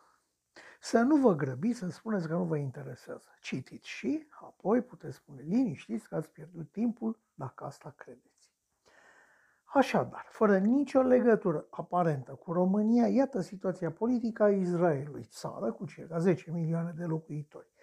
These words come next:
Situația ei politică prin componența Parlamentului, adică a Knesetului.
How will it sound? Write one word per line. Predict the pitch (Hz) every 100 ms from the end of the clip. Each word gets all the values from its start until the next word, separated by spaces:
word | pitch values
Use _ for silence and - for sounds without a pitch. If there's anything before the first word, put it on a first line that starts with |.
| - _
Situația | - 277 269 196 -
ei | 156 151
politică | 196 240 247 233
prin | 226 202
componența | 185 190 156 170 180 185 156 170
Parlamentului, | - 160 151 160 185 196 175 170 160
adică | 165 160 -
a | 165
Knesetului. | 147 - 165 170 - - - _ _ _